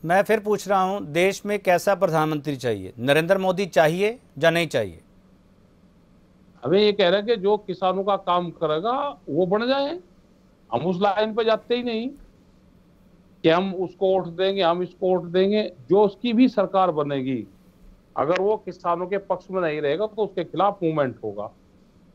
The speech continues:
Speaker 1: आपको, आपको
Speaker 2: तो
Speaker 1: ब-,
Speaker 2: बहुत
Speaker 1: बड़े,
Speaker 2: आदमी
Speaker 1: बड़े
Speaker 2: हैं।
Speaker 1: साल हो गए
Speaker 2: तो
Speaker 1: टिकैत साहब, आपको बहुत साल हो गए संघर्ष करते
Speaker 2: हाँ।
Speaker 1: हुए। आपको कौन सा
Speaker 2: हाँ।
Speaker 1: ऐसा नेता लगता है, कौन सी ऐसी पार्टी लगती है जो किसानों के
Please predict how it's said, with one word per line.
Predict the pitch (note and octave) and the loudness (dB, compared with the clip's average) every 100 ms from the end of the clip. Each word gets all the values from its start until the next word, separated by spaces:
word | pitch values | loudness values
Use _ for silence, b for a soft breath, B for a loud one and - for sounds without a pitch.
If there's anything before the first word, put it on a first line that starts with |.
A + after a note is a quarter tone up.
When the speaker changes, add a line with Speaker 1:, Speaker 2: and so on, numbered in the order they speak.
| _ _ _ - _ _ _ _ _ _ _ _ _ _ _ _ - | _ _ _ -20 _ _ _ _ _ _ _ _ _ _ _ _ 6
Speaker 1:
आपको, | G3 G#3 B3+ B3+ | 6 8 8 6
आपको | - G3 G3+ G3+ | 6 4 6 6
Speaker 2:
तो | B3 | 4
Speaker 1:
ब-, | |
Speaker 2:
बहुत | G3 F#3+ | 6 6
Speaker 1:
बड़े, | G3+ B3 | 6 6
Speaker 2:
आदमी | F#3 D3+ D#3+ | 2 -4 4
Speaker 1:
बड़े | G#3+ | 6
Speaker 2:
हैं। | A#3 | 6
Speaker 1:
साल | A3+ A3 | 6 6
हो | F#3+ | 6
गए | G3 | 4
Speaker 2:
तो | G3+ | 4
Speaker 1:
टिकैत | G3 F#3+ | 6 6
साहब, | - E3 - | 6 2 2
आपको | - F3+ G3+ | 4 4 6
बहुत | E3 G#3+ | 8 8
साल | - F#3+ F3+ | 8 6 8
हो | |
गए | E3+ | 6
संघर्ष | D#3 D3+ C#3+ - | 2 2 2 2
करते | C3+ C3+ | 2 2
Speaker 2:
हाँ। | A#2 | 0
Speaker 1:
हुए। | A2 G2+ b b b - | -4 -8 b b b 4
आपको | G3+ G#3 B3+ | 6 8 6
कौन | - A3+ A#3+ | 6 2 2
सा | A#3+ - | 4 6
Speaker 2:
हाँ। | A3 | 6
Speaker 1:
ऐसा | - A3+ | 6 4
नेता | F#3 F3 G#3 | 4 2 4
लगता | G3 F#3 - G3+ | 4 2 2 2
है, | G3+ | 2
कौन | G3+ G#3 | 0 -2
सी | A3+ A3+ | -2 2
ऐसी | G#3 G#3 | 2 2
पार्टी | F#3+ E3 D#3 F#3+ | 2 4 4 0
लगती | F3 - - | -2 -4 -6
है | F3 | -4
जो | F#3 F#3+ | -2 -4
किसानों | F3 E3 D#3+ F3+ F#3+ | -4 -2 -2 0 -4
के | - F3 F#3 | -2 -2 -2